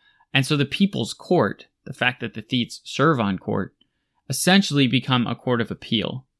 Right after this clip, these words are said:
And every citizen has the right to bring any, any wrong he feels has been committed, whether it's been against him or somebody else, to court.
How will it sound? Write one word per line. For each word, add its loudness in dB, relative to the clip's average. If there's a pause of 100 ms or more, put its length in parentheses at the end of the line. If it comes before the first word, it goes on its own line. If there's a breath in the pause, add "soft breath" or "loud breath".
(600)
And -2
every 2
citizen 0
has -4
the -4
right 0
to -8
bring -2
any, 2 (640)
any 2
wrong 2
he -2
feels -2
has -6
been -2
committed, 0
whether 0
it's -4
been 0
against -4
him 2
or 0
somebody 0
else, -2 (480)
to -2
court. -8